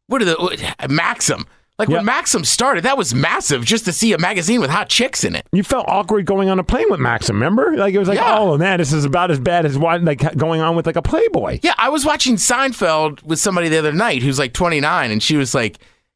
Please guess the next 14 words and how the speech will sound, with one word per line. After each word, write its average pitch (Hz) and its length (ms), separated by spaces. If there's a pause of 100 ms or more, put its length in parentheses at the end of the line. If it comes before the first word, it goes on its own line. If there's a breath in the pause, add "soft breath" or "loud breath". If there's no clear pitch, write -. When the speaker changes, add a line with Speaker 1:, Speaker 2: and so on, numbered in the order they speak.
Speaker 1:
"He 220 120
was 143 200
ma-, 147 120 (100)
George 202 300
was 131 100
masturbating 220 640
to 175 120
a 127 60
Cosmopolitan 156 840
magazine?" 214 580
I 214 80
was 185 100
like, 151 180
"Yeah." 359 400